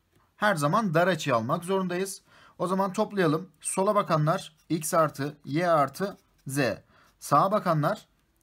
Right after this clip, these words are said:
A artı B artı C'dir. Yani bu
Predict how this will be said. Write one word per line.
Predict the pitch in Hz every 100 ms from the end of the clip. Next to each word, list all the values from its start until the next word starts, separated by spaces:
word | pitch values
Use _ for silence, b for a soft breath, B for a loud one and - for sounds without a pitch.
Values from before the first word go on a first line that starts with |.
| _ _
A | 123 156 190
artı | 160 135 143 160 - _ -
B | 120 175 190
artı | 147 131 208 214 - _ _ -
C'dir. | 170 117 92 92 - b b b b -
Yani | 160 123 117 135
bu | 226 220